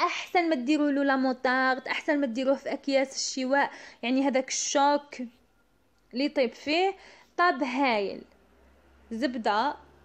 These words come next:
شوفوا وهنا البنات شوفوا يعني البطاطا تاعنا حتى درنا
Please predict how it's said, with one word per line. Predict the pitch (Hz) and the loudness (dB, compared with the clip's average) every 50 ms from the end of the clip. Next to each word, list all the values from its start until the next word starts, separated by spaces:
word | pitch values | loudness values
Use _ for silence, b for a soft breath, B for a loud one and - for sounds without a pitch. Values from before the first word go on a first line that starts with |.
| _ - - - - - - _ _ b b b b b b b _ | _ -20 -20 -20 -20 -20 -20 _ _ b b b b b b b _
شوفوا | - - - 254 240 240 - 285 349 403 403 B B B B B | -10 -4 -2 -2 -2 0 0 0 0 0 0 B B B B B
وهنا | 285 349 359 381 392 | 0 0 2 2 2
البنات | 381 359 294 262 330 320 339 339 339 330 330 | 2 2 2 2 2 2 4 4 4 2 0
شوفوا | - 339 311 - 311 | -2 -2 -2 0 0
يعني | 302 302 277 302 302 | 0 2 2 2 2
البطاطا | 294 226 285 294 302 285 294 294 285 | 2 2 2 2 2 2 2 2 0
تاعنا | 285 302 277 294 285 294 294 294 285 - - | 0 0 -2 0 2 2 2 2 0 -2 -4
حتى | - - 330 330 - 330 302 294 294 | -4 -4 -4 -2 2 2 4 4 4
درنا | 233 285 277 277 277 285 277 277 - | 2 2 2 2 2 2 2 2 0